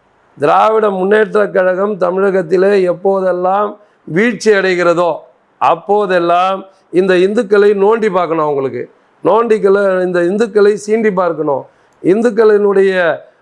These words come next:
மனதை புண்படுத்தி அதிலே குளிர் காயணும்.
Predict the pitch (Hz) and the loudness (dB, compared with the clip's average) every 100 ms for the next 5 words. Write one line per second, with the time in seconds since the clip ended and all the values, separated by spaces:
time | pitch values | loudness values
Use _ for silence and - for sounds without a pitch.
0 | _ - 160 214 220 214 180 208 208 190 | _ -4 -2 2 2 0 -2 0 0 0
1 | 156 196 208 214 - 135 170 190 196 180 | 0 2 2 0 -4 -4 0 0 0 -2
2 | 190 214 214 196 180 170 175 190 | 0 2 2 0 0 -2 -2 -2